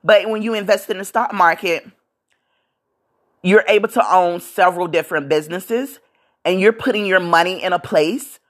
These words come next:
where your money is making you more money. And there are literally people every day that's going to work at these companies that you own as one of the owners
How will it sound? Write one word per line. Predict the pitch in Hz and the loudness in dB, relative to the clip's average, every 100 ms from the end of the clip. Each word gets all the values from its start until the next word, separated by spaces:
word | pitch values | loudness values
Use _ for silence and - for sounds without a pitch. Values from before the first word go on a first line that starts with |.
| _ _ | _ _
where | 180 | 0
your | 185 180 | 2 2
money | 170 160 156 175 214 | 2 2 2 0 -4
is | - 185 | -6 -8
making | 165 160 196 156 | -6 -6 -6 -10
you | 160 | -6
more | 147 143 | -2 -2
money. | 143 117 90 - - _ _ _ _ _ _ _ - - - | 0 -4 -4 -14 -18 _ _ _ _ _ _ _ -20 -20 -2
And | - 190 | 0 4
there | 190 | 6
are | 185 | 6
literally | 180 202 208 196 196 | 4 2 2 0 -4
people | - 233 - 180 - | -6 -10 -6 -8 -2
every | 180 190 202 | -2 -2 -8
day | 170 147 156 113 110 - - _ | -4 2 4 4 -2 -10 -20 _
that's | 170 165 | -6 -4
going | 156 175 190 | 2 4 4
to | 202 | 2
work | 175 175 208 | 2 2 0
at | 143 | -8
these | 165 170 | -10 -12
companies | - 214 180 196 156 156 - | -6 -2 -2 -2 -8 -10 -2
that | 156 160 | 0 0
you | 165 208 - | -4 -6 0
own | 208 226 190 139 139 160 226 _ _ _ _ _ _ | 4 4 4 0 -8 -16 -20 _ _ _ _ _ _
as | 170 165 | -2 -2
one | 160 160 170 | 0 2 4
of | 202 | 4
the | 254 269 | 2 4
owners | 285 262 156 147 214 - | 2 0 -2 -4 -6 -16